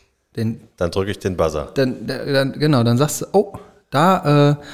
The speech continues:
Speaker 1: da würde ich gern mehr drüber wissen oder da würde ich gern mal mit dir drüber diskutieren.“
Speaker 2: Okay.
Speaker 1: So, ich fange jetzt einfach mal an, ja? Bohlens Waterman.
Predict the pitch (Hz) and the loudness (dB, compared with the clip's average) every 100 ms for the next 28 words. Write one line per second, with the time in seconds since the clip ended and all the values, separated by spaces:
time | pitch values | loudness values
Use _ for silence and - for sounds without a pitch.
0 | - - - _ _ _ _ _ _ - | -20 -20 -20 _ _ _ _ _ _ 0
1 | 135 190 180 170 143 147 143 110 110 117 | 4 4 4 2 4 4 2 0 0 0
2 | 113 127 120 123 131 151 151 139 135 127 | -2 2 4 4 4 2 0 0 2 0
3 | 123 123 120 120 117 - 113 120 104 117 | 0 -2 0 -2 -2 -8 -6 -4 -4 -6
4 | - 92 - 95 120 _ _ _ _ 117 | -12 -10 -6 -6 -8 _ _ _ _ -8
5 | 110 104 - 160 147 - 120 123 113 - | -6 -4 0 2 2 0 -2 0 0 -2
6 | 107 113 196 - - _ _ _ _ _ | -4 -2 -4 -6 -20 _ _ _ _ _
7 | _ _ _ _ _ _ _ _ _ _ | _ _ _ _ _ _ _ _ _ _
8 | _ _ _ 139 180 208 208 - 127 135 | _ _ _ 2 4 4 2 0 -2 0
9 | 151 - 113 107 98 110 | 0 -2 -4 -4 -4 -6